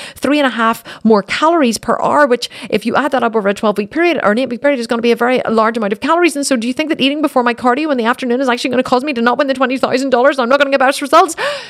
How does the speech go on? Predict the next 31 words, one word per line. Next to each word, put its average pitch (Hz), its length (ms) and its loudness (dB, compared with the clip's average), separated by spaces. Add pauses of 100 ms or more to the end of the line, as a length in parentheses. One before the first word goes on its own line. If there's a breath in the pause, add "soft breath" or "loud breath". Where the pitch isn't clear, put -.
(1700 loud breath)
No. 131 240 -6 (880)
No, 135 220 -2
it's - 200 -14
not. 160 280 -6
<laughs> - 280 -4 (1600 loud breath)
Eating 196 400 2 (160)
before 185 260 -2
your 208 140 -6
cardio 220 440 -2
or 170 280 -4
eating 180 200 0
after 160 280 -4
your 202 100 0
cardio 202 500 -2
or 143 300 -2
not 180 260 -4
eating 320 240 -2
at 294 60 2
all 339 400 2
or, 180 380 0 (480 soft breath)
or 175 500 0
eating 185 220 2
all 196 160 4
of 277 80 0
your 233 100 2
meals 262 400 2
in 190 140 0
one 202 180 0
day 214 400 0
or, 170 340 0 (440 loud breath)
or, 175 440 2